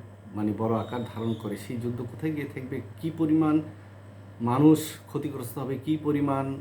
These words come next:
আহ, ঘর, বাড়ি, বসতি, ফসলাদি, আহ, আবাদি জমি কী পরিমাণ ক্ষতিগ্রস্ত হবে এবং সারা পৃথিবীর সাধারণ মানুষ, মানে,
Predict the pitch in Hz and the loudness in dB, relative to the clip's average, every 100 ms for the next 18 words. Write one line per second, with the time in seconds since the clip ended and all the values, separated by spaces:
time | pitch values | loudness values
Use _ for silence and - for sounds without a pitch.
0 | - 113 113 110 110 120 127 127 123 113 | -8 0 2 2 0 -2 0 2 2 2
1 | 120 127 123 117 113 - 117 123 117 117 | 4 4 0 0 -4 -4 -4 -2 -2 -2
2 | - - - 123 - 127 120 120 117 117 | -10 -18 -10 -6 -4 0 0 2 0 0
3 | - - - - - 113 110 107 101 - | -8 -16 -18 -18 -14 -4 0 0 -2 -4
4 | 117 123 127 117 123 123 113 - 131 147 | 0 2 0 2 2 2 0 -6 -6 -2
5 | 127 123 117 - 135 139 117 - 139 156 | 0 0 -2 -4 -8 -6 -6 -8 -8 -8
6 | - - - 117 151 143 151 160 165 180 | -10 -18 -10 -2 -2 0 -2 -2 -2 -2
7 | 202 202 196 151 160 180 160 151 175 170 | 0 0 0 0 2 4 6 6 4 2
8 | - - - - - - - - 123 123 | -8 -16 -18 -20 -20 -20 -18 -6 -2 0